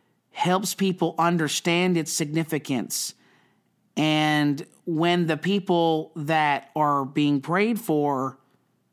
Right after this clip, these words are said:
are told of its significance, and they are ready and open to receive something from God. But when we obey the instructions of God's word and we focus our faith accordingly and we get the people we're praying for to focus their faith accordingly, we have assurance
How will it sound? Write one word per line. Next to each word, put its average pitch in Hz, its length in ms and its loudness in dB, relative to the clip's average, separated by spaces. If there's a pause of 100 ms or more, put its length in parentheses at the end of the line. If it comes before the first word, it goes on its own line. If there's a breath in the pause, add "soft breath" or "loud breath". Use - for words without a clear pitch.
(240)
are 151 160 2
told 214 400 0
of 165 140 2
its 151 180 -2
significance, 135 920 -4 (600)
and 151 260 0
they 175 160 4
are 160 140 4
ready 170 340 2
and 160 100 2
open 160 320 0
to 151 100 -4
receive 143 380 -2
something 131 340 -4
from 120 200 -4
God. 82 320 -6 (840)
But 165 240 0
when 202 280 4
we 202 200 4
obey 156 460 2
the 143 180 2
instructions 156 680 0
of 143 120 0
God's 143 400 0
word 147 300 2
and 123 100 2
we 123 100 2
focus 156 540 0
our 160 140 2
faith 160 280 0
accordingly 156 640 0
and 147 100 0
we 135 120 2
get 151 220 -4
the 165 80 -2
people 170 280 -2
we're 165 160 0
praying 170 380 0
for 165 240 0
to 156 80 2
focus 160 400 -2
their 165 160 0
faith 160 300 -4
accordingly, 151 520 0
we 170 280 0
have 180 340 -4
assurance 139 840 -2